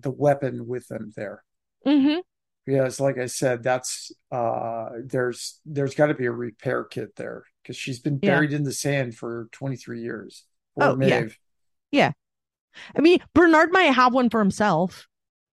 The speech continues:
Speaker 2: and for Ashley, perhaps, you know.
Speaker 1: Uh, yes, for Stubbs. So here's, here's the thing is, I don't think C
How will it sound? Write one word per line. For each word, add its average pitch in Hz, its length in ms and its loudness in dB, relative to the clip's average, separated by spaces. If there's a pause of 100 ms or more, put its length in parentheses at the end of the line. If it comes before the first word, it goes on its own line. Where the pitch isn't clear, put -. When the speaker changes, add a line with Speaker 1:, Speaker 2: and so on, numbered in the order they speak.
(120)
Speaker 2:
and 208 220 2
for 180 160 0
Ashley, 170 680 0 (600)
perhaps, 165 580 -2 (240)
you 220 80 -2
know. 160 220 0 (520)
Speaker 1:
Uh, 131 960 4
yes, 156 280 2
for 139 100 -8
Stubbs. 143 400 -2
So 147 680 2 (140)
here's, 202 240 0 (120)
here's 196 240 -2
the 156 100 -8
thing 120 720 -4
is, 120 640 -4 (760)
I 143 120 2
don't 190 280 0
think 175 320 2
C 165 800 2